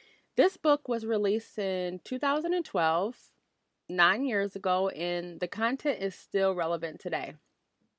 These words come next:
I believe the content on vulnerability, shame, armory, disruptive engagement, and wholehearted parenting are even more relevant today with the advances in technology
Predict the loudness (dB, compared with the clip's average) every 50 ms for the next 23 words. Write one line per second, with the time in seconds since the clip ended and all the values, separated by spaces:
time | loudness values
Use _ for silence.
0 | _ _ _ _ -20 -20 -20 -20 _ -2 -2 0 0 0 0 0 0 -2 0 -2
1 | -4 -4 -4 -4 -4 -4 -4 -4 -6 -8 -8 -6 -6 -6 -6 -2 0 0 0 0
2 | -2 -4 -2 -2 -2 -2 0 -2 -4 -4 -6 -6 -10 _ _ _ _ _ _ _
3 | -18 -14 -8 -4 -2 -2 -2 -2 -2 -4 -6 -8 -10 _ _ _ _ _ -6 -4
4 | -4 -4 -4 -4 -4 -4 -4 -6 -6 -8 -10 -12 _ _ _ _ _ _ _ -4
5 | -4 -4 -4 -2 -2 -2 -2 0 -2 -4 -4 -4 -6 -8 -8 -4 -2 -2 0 0
6 | -2 -4 -6 -8 -8 -8 -6 -8 -8 -10 -10 -10 -8 -8 -8 -10 -6 -2 0 0
7 | 0 0 -2 -2 -2 -2 -2 0 -2 -2 -4 _ -14 -10 -8 -6 -6 -6 -6 -8
8 | -6 -6 -6 -6 -6 -10 -12 _ _ _ _ _ -20 _ _ _ _ _ 0 2
9 | 2 2 2 -2 -6 -4 -2 -2 -2 -2 -2 -2 -2 0 0 0 0 0 0 -2
10 | -2 -6 -8 -8 -10 -8 -8 -4 -2 0 0 2 2 2 0 0 -2 0 0 -2
11 | -2 -2 -4 -6 -4 -4 -4 -2 -4 -4 -6 -6 -8 -10 -14 -10 -10 -10 -10 -6
12 | -8 -8 -8 -6 -6 -6 -4 -4 -6 -6 -8 -4 -4 -4 -4 -4